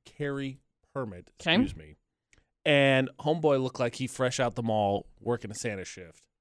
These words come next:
Speaker 2: Nice.
Speaker 1: Like, he got red overalls, big white beard,
Speaker 2: Nice.
Speaker 1: lots of white hair.
Speaker 2: Nice.
Speaker 1: And so that one blew up on the internet.
Speaker 2: Of
Speaker 1: And
Speaker 2: course.
Speaker 1: I, <laughs> like, Santa, Santa don't need that. Santa
Speaker 2: Santa.
Speaker 1: Santa got magic.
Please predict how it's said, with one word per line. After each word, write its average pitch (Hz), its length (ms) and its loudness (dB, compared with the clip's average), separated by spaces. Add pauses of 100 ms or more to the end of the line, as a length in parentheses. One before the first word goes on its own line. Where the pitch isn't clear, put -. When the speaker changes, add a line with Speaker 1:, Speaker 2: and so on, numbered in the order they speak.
(140)
Speaker 2:
Nice. 175 560 2
Speaker 1:
Like, 120 240 -2
he 143 160 -6
got 120 240 0
red 127 160 2
overalls, 165 840 6 (180)
big 139 140 2
white 110 300 -2
beard, 165 480 2
Speaker 2:
Nice. 160 240 4
Speaker 1:
lots 269 180 4
of 139 80 -2
white 123 220 -2
hair. 160 480 4
Speaker 2:
Nice. 170 680 4
Speaker 1:
And 156 140 2
so 160 140 0
that 165 240 6
one 160 160 4
blew 151 240 6
up 151 120 2
on 143 120 4
the 147 140 0
internet. 151 360 4
Speaker 2:
Of 156 120 4
Speaker 1:
And 165 100 8
Speaker 2:
course. - 200 4 (360)
Speaker 1:
I, 339 360 6 (240)
<laughs> - 240 -14
like, 196 300 0 (640)
Santa, 359 460 -2
Santa 381 380 0
don't 135 240 0
need 90 240 -12
that. 90 180 -20 (180)
Santa 381 320 4
Speaker 2:
Santa. 349 260 4
Speaker 1:
Santa 349 240 -2
got 156 160 0
magic. 95 400 -8